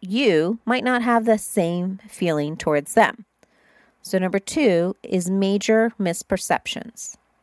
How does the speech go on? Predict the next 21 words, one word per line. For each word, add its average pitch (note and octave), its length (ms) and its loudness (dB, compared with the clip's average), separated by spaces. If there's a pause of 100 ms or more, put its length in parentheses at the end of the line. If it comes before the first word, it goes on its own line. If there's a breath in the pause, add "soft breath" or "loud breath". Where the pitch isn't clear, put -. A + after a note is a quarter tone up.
(680)
Number F#3 220 0
three, - 380 0 (760)
spoiler B3 800 2
alert. D#3 360 0 (1500 loud breath)
A A3 60 4
spoiler B3+ 600 4
is G#3 200 -2
a G3+ 60 -2
person A3+ 340 -2
who A3+ 160 4
hijacks G3 840 0
your E3+ 240 2
fun. C#4+ 380 0 (440 soft breath)
They F#3+ 140 2
can D4+ 180 0
do G3 220 2
this F3+ 320 2
by F3+ 140 2
ruining E3 380 -2
a D3 60 -2
surprise, E3+ 960 0